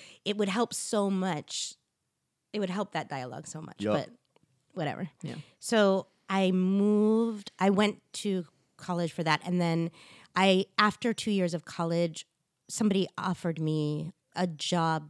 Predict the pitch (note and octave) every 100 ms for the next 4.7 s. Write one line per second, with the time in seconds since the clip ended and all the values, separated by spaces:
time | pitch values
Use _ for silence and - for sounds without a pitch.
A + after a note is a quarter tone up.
0 | _ _ - G3 F3+ E3+ E3+ D#3 D3+ D3+
1 | D3+ D3+ D#3+ C#3+ D3 - D3+ - D3 -
2 | D3+ D3 D3 C#3 - - E3+ D3+ - D3+
3 | C#3+ C3+ C#3+ D#3 _ A2 A2+ F#2 _ _
4 | _ F3+ E3+ E3 D#3+ D#3+ D#3